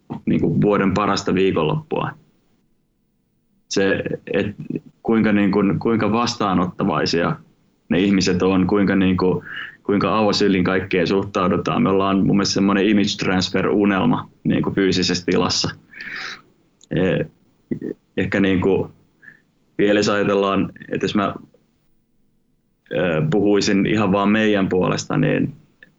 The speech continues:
mä näen meidän brändin sellaisena, meidän eli provinssin, ei festivaalia, niin mä näen, mä näen provinssin siis sellaisena aitona, alkuperäisenä, autenttisena tapahtumana. Ymmärretään, että sillä on pitkät juuret, siihen luotetaan,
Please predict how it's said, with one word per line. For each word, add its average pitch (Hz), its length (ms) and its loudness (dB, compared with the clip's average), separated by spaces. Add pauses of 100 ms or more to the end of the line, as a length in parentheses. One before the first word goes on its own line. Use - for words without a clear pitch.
(100)
mä 101 140 0
näen 101 180 0
meidän 98 320 2
brändin 98 400 0
sellaisena, 95 600 -2 (920)
meidän 104 320 2
eli 101 120 2
provinssin, 101 580 0
ei 95 140 -2
festivaalia, 101 600 -2 (340)
niin 95 300 2 (100)
mä 90 120 2
näen, 98 200 2
mä 113 80 2
näen 107 180 2
provinssin 101 520 2
siis 95 180 0
sellaisena 98 520 0
aitona, 107 520 2
alkuperäisenä, 98 920 0
autenttisena 95 1000 0 (720)
tapahtumana. 92 720 0 (420)
Ymmärretään, 104 500 2
että 92 100 -4
sillä 95 200 0
on 92 100 -2
pitkät 107 400 -2
juuret, 92 380 2
siihen 92 300 0
luotetaan, 98 800 0